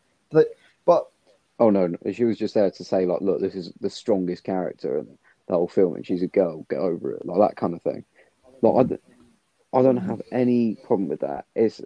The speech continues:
Speaker 2: what I do have a problem with is adapting things to the, uh,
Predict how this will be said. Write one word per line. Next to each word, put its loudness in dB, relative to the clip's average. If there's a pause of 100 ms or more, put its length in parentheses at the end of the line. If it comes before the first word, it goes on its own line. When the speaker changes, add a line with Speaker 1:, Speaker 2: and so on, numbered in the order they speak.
(180)
Speaker 2:
what 2
I 0
do 4
have 2
a -2
problem -6
with -8
is -6
adapting -8 (400)
things -2 (640)
to -6
the, -2
uh, -4